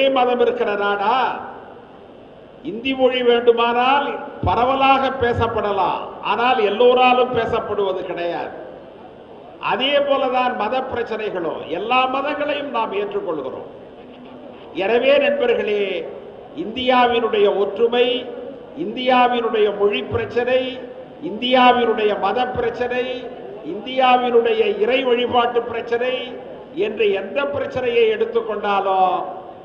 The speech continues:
இந்தியாவிலேயே காங்கிரஸ் இயக்கம் மட்டும்தான் சரியான நிலையை எடுத்தது. அதனால்தான்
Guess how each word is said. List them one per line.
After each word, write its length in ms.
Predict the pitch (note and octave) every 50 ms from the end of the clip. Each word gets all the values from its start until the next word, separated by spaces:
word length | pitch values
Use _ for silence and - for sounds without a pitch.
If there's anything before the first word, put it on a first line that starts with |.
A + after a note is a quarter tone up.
| - - E3
இந்தியாவிலேயே 840 | F#3+ G#3+ B3 B3+ B3 B3 B3 A#3+ A#3 A#3 A#3 A#3 A#3 B3 B3 C4 C4+ C4 - - G3
காங்கிரஸ் 480 | G3+ A3+ B3 A#3+ C4 C4 A#3+ G#3 G3+ A3+ A#3
இயக்கம் 360 | A#3 A3+ A3+ A#3 G#3+ G3 -
மட்டும்தான் 760 | G3+ G3+ - - B3 A#3+ A#3+ - A#3 A3 G#3+ G#3 G#3 G3 F#3 F#3+ - - - - - - - - - F#3+
சரியான 520 | F#3+ G3 A#3 B3+ C4+ C#4 C#4 C#4+ D4 C#4+ D4 C#4 B3+
நிலையை 340 | B3 A#3 A#3+ A#3 A3+ A#3 A3 A3 G#3+
எடுத்தது. 480 | A3+ A3 - A3+ G#3+ G3+ G3+ G3+ G3 G3 F#3+ F3+ E3+ D#3+ - - - - - - C#3+ D#3+
அதனால்தான் 640 | F#3 G3+ A3+ A#3+ B3 B3 B3 A#3+ B3 C4+ D4 D4